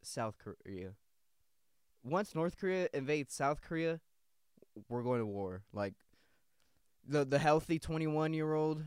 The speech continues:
the healthy eighteen-year-old, the healthy nineteen-year-old, you're gonna get a letter from the army that says, "Hey, get your ass in here, motherfucker.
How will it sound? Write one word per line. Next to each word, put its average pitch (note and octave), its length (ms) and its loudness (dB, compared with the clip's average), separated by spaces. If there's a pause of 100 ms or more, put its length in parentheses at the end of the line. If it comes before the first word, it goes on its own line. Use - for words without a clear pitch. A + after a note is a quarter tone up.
the B2 80 0
healthy C#3 340 0
eighteen-year-old, C#3+ 840 2
the A#2+ 80 0
healthy C#3+ 320 -2
nineteen-year-old, C3+ 800 -6 (880)
you're D3+ 120 0
gonna F#3 120 6
get F3 120 12
a E3+ 40 12
letter D#3 260 10
from D#3 240 2
the D3+ 60 6
army C#3 560 4 (260)
that A2 160 -2
says, A2+ 220 -4
"Hey, A2 400 0 (1700)
get - 140 -10
your E3+ 120 4
ass C#3 240 4
in C3 180 -2
here, A2 160 -2
motherfucker. A2+ 600 -4